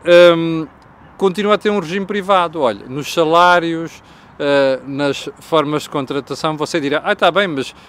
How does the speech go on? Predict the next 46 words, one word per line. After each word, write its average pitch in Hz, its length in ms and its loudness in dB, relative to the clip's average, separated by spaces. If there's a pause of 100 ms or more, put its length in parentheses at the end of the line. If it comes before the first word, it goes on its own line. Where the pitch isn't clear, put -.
(140)
aquilo 160 220 -2
é 160 40 4
uma 160 80 0
empresa 156 220 -4
do 139 40 -10
Estado, 151 340 0
mas 139 100 -6
tem 156 140 -4
que 135 40 -10
estar 156 160 -2
sujeito 143 360 -4
às 143 100 2
regras 147 260 -2
do - 40 -12
setor 147 220 -4
privado." 143 320 -4 (340)
Bom, 131 140 -6 (100)
está 190 140 2
a - 20 6
ver 165 160 0
o 143 40 -2
problema 117 340 -8
que - 160 -20 (160)
nós 135 160 -4
te-, 139 140 -8
temos 127 240 -6
por 135 120 -8
aqui. 101 220 -10 (500)
Os, - 180 -10
aqui, 131 280 -8
no, 147 180 -10
os - 140 -14
contribuintes 175 500 -4
está 170 400 2
a 147 80 -8
meter 143 240 0
dinheiro 135 220 -4
na 113 100 -8
tap. - 180 -12 (520)
O 160 80 -8
tri-, 175 180 -4
o 160 80 -2
contribuinte 170 460 -4
está 185 160 2
a - 20 2
financiar 165 560 -2